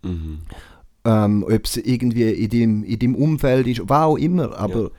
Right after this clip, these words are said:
Speaker 2: das Ding ist, was dann kann gesagt werden von diesen Coaches, ja, du hast es zu wenig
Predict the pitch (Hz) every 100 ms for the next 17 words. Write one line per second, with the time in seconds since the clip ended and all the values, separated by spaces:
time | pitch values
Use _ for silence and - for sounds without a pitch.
0 | - _ _ - _ - - 208 208 131
1 | 117 117 117 127 107 - 147 185 - 110
2 | 98 98 107 101 107 - 92 87 - -
3 | _ 113 104 131 113 104 110 - - -
4 | 123 135 131 - -